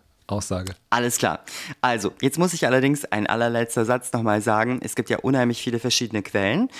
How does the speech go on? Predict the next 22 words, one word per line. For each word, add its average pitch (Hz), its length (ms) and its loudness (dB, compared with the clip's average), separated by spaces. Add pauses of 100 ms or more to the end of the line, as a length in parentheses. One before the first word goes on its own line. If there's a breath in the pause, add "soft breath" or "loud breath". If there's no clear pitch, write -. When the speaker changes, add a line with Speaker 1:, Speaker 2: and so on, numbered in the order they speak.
(240 loud breath)
Speaker 2:
wo 131 80 4
diese 117 300 4
Aussagen, 123 460 4
diese 98 200 -4
Zitate 90 760 -2
von 123 220 0
A-F-D-PolitikerInnen 101 1120 0
im 90 140 -4
Internet 101 500 -4 (140 soft breath)
zu - 180 -2
finden 113 380 0
sind. 160 320 2 (480 loud breath)
Und 160 160 4
ich 170 200 0
habe 160 160 2
sie 139 180 -2
jetzt - 560 -2
mir 123 220 4
abgerufen 120 720 0
von 110 180 -2
der 98 120 4
Webseite 110 720 2